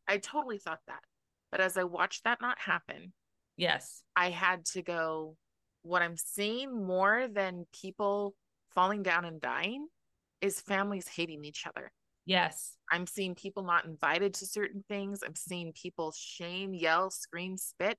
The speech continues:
Speaker 1: and I'm watching protests crammed as people are walking across bridges.
Speaker 2: Yes.
Speaker 1: Supposedly when we're all going to die.
Speaker 2: Yes.
Speaker 1: So at some point, I'm not
Speaker 2: <laughs>
Speaker 1: gonna lie. And I'm not, I didn't have to.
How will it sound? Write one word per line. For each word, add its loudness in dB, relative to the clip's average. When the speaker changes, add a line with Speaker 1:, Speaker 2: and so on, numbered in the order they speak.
Speaker 1:
and 2
I'm 2
watching 0
protests -2
crammed 4
as 2
people -2
are 4
walking 2
across 0
bridges. -2
Speaker 2:
Yes. 4
Speaker 1:
Supposedly 2
when 2
we're 4
all 4
going -8
to -8
die. -2
Speaker 2:
Yes. 8
Speaker 1:
So 6
at 2
some 0
point, -4
I'm 6
not 8
Speaker 2:
<laughs> -6
Speaker 1:
gonna 2
lie. 6
And 2
I'm 4
not, 6
I 8
didn't 0
have 2
to. 4